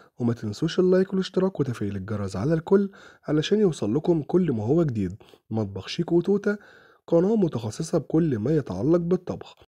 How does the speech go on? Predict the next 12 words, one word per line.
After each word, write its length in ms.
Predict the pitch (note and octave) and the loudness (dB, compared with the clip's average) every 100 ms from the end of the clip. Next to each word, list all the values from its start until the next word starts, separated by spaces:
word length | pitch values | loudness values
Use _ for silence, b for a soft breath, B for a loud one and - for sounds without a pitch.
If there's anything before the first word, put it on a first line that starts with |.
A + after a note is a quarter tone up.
| _ _ _ _ | _ _ _ _
ولو 160 | C3+ | 0
حضراتكم 640 | F#3+ - D#3+ D3 - C#3+ B2+ | 4 6 6 6 6 2 2
مهتمين 600 | E3 - D3+ A#2 G#2+ G2+ | 0 2 2 4 0 -2
بالمشتريات 880 | A#2 E3 D3+ - A#2 A2+ G#2+ G2 - | 0 0 0 -2 -2 -2 -2 -4 -2
والميزانيات، 760 | A#2+ C3 C3 C3+ C3 D3+ A3+ - | 0 2 2 2 4 2 2 0
تابعوني 380 | G#2+ A2 D3 | 0 2 2
على 160 | B2+ G2 | 2 -2
قناتي 380 | - G#2 D#3 F3 | -6 -6 -2 -2
التانية 420 | E3 F#3 F#3+ F#3+ | 0 2 2 2
مطبخ 480 | B2+ C#3+ D3 D3 - | 0 -2 -2 -4 -4
أشرف 280 | C#3+ E3 E3 | -2 2 2
زهران. 460 | F3+ E3 G#2 E2 | 2 0 -2 -6